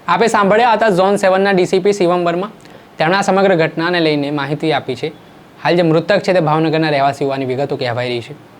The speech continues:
ને આ જે ટેક્સી છે તે ભાડાની ટેક્સી છે. આ જે વ્યક્તિ છે તે કોઈના ત્યાં નોકરી કરતા હતા કે કેમ તે બાબતે પણ તપાસ કરવામાં આવી રહી છે.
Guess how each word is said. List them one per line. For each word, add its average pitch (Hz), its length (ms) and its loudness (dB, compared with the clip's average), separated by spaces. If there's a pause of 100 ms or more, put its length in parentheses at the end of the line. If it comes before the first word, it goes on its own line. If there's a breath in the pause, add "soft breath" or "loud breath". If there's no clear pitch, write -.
(200)
ને 143 60 -2
આ 156 60 0
જે 156 160 2 (300)
ટેક્સી 160 400 -2
છે 165 240 -2
તે 160 100 -2
ભાડાની 135 380 -2
ટેક્સી 135 380 -6
છે. 139 260 -4 (340 loud breath)
આ 147 60 -2
જે 143 120 0
વ્યક્તિ 143 420 0
છે 156 140 0
તે 147 120 -4
કોઈના 139 240 -4
ત્યાં 135 160 -8
નોકરી 127 280 -4
કરતા 156 300 0
હતા 147 140 -2
કે 147 80 0
કેમ 143 240 -4
તે 143 100 -6
બાબતે 135 380 -4
પણ 135 160 -10
તપાસ 139 360 -8
કરવામાં 135 400 -4
આવી 123 140 -4
રહી 123 160 -4
છે. 151 140 -8